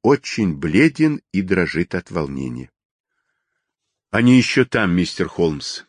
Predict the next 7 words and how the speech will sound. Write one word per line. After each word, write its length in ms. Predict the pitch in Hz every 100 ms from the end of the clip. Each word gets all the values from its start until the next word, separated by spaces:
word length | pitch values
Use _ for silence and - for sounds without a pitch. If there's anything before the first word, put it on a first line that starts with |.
| _ _
сказал 640 | - - - 80 73 104 107
он, 280 | 104 95 95
ухватив 600 | 87 - 82 - 95 -
моего 340 | 82 80 76
друга 320 | 73 80 80 78
за 140 | 73
рукав. 500 | 67 - 65 - _